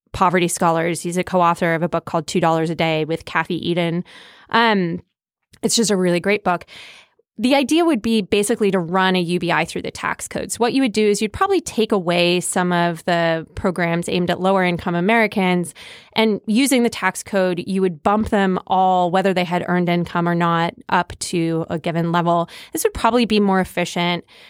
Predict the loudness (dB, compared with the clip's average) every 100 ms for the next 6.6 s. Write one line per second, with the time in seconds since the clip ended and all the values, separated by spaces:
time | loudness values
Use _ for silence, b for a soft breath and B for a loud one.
0 | B 0 0 0 2 2 2 2 2 2
1 | 2 2 2 2 0 -4 0 2 2 4
2 | 2 2 0 -6 -6 -8 -8 -8 -6 -6
3 | -6 -10 -12 -6 -2 -2 -2 -4 -6 B
4 | B 0 2 2 2 0 -4 0 2 2
5 | 0 0 0 0 -2 0 0 -4 -4 -6
6 | -6 -6 -2 -2 -2 -4